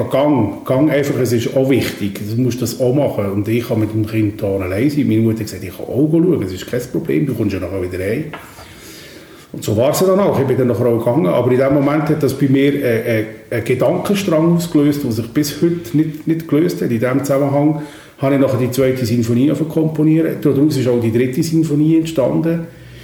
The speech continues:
Genau in diesem Zusammenhang. Weil ich, äh, mir dabei immer im Hintergrund hatte, was, was machen wir überhaupt dafür, dass, dass, dass, dass natürliche, die natürliche Verantwortung,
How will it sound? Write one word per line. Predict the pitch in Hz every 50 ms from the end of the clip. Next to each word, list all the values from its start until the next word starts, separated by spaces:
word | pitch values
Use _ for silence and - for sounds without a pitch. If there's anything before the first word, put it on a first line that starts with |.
| - - - -
Genau | 123 131 135 131 143
in | 147
diesem | 143 135 131 135 -
Zusammenhang. | - 135 120 143 147 147 139 151 165 175 185 - - - - - - - - - - - - - -
Weil | - - 123 131 131 135
ich, | 143 143 143 143 143
äh, | 135 135 135 135 135 135 120 123
mir | 131 131 139 151 147 151 -
dabei | 135 123 - - 139 143 151 160 160 - - - -
immer | 147 156 165
im | 156 156
Hintergrund | 143 127 139 151 151 156 156 151 139 151 147 139 143
hatte, | 147 139 - - 143 143 139 139 - - - - - - - - - - - - - 123 127
was, | 123 135 143 147 - - - 127 120 120 - -
was | 123 113 131 139 139 - - - - - - - - - - - - -
machen | 120 117 123 160 202 208 - 240 240
wir | 240 226 185 151 123
überhaupt | 131 117 127 117 123 127 127 120 127 123
dafür, | - - 135 120
dass, | 113 113 104 110 -
dass, | - 117 110 - -
dass, | - 110 - - -
dass | - 123 107 -
natürliche, | 113 113 - - 131 127 131 123 127 123 - - - 113 110 - - - - - - - -
die | 131
natürliche | 120 120 117 - 147 156 165 165 147 135
Verantwortung, | 120 127 117 120 135 147 143 143 131 113 - 123